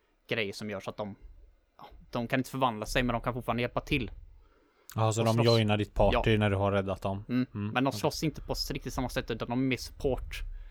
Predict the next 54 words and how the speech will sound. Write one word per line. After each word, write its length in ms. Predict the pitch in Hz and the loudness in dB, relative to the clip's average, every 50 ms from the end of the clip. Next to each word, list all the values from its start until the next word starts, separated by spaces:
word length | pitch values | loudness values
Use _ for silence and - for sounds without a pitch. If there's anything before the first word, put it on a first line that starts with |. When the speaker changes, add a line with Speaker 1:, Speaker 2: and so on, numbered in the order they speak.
| - - | -18 -14
Speaker 1:
Och 160 | - 135 131 | -6 -2 0
det 60 | 151 | 2
är 20 | |
det 140 | 151 175 165 | 4 4 4
som 120 | 151 165 147 | 4 4 2
jag 60 | - | 2
tycker 180 | 139 - - | 0 0 -2
är 40 | 110 | -2
lite 160 | 107 - - | -4 -4 -6
kul, 160 | - - 101 98 | -6 -8 -8 -4
för 380 | - 113 113 113 - - - - - | -4 -2 -2 -2 -4 -6 -10 -12 -12
typ 160 | - 131 - - | -12 -12 -6 -2
en 160 | 143 135 143 | 0 0 0
av 40 | 139 - | 2 2
dem 220 | 143 131 120 117 | 2 4 4 4
jag 80 | 117 117 | 4 2
räddade 180 | 120 113 107 | 2 2 0
var 140 | 107 107 104 | -2 -2 -2
ju 140 | 98 101 98 | -2 -4 -4
en, 200 | 101 101 98 98 | -6 -6 -8 -8
eh, 140 | 95 95 101 - - - - - - - - | -10 -10 -12 -14 -16 -18 -20 -20 -12 -4 -2
tennisstjärna, 600 | - 135 110 104 - - - - 110 110 127 143 | 0 0 0 0 -2 -2 -2 -2 0 0 0 -2
kan 440 | - - - - - - - - 147 | -4 -8 -18 -20 -20 -18 -10 -6 -6
man 100 | 135 - | -4 -2
säga 140 | 127 113 107 | 0 -2 -2
då. 100 | 101 - - - - - _ - _ _ _ _ _ - | -2 -6 -12 -18 -20 -20 _ -20 _ _ _ _ _ -8
Hon 120 | 113 107 | -8 -8
spelar 200 | - - 113 110 | -6 -2 -2 -2
ju 80 | 104 - | 0 0
tennis, 320 | - 117 104 101 - - | -2 -2 -2 -4 -6 -6
de 120 | 104 107 | -6 -6
har 80 | 107 101 | -6 -6
ju 40 | 95 | -6
så 80 | - | -8
här 80 | 101 - | -10 -8
klubbar 320 | - - 104 - - 104 | -8 -8 -6 -2 -2 -2
och 80 | 101 - | -2 -2
sånt 220 | - 104 90 - | -6 -8 -8 -10
i 40 | 104 | -10
U 100 | 101 101 98 | -10 -10 -10
S 140 | 95 - 107 | -12 -10 -10
A 40 | 104 | -8
och 180 | 107 107 107 | -8 -8 -8
Japan. 340 | 104 - - - 113 113 - - | -8 -10 -10 -12 -12 -10 -8 -4
Speaker 2:
Mm. 220 | 117 110 107 104 - _ _ | -4 -4 -4 -6 -8 _ _
Speaker 1:
Vi 80 | - 110 | -4 -2
har 100 | 107 104 | -2 0
ju 100 | 104 104 | -2 -2
aldrig 180 | 104 101 101 | -4 -6 -8
riktigt 140 | 98 - - | -12 -10 -10
haft 140 | 104 - - | -10 -8 -8
något 120 | 104 98 | -10 -10
sånt. 260 | - 107 98 - - - | -10 -12 -14 -14 -12 -10
Speaker 2:
Nej. 220 | 113 110 107 104 | -8 -8 -6 -8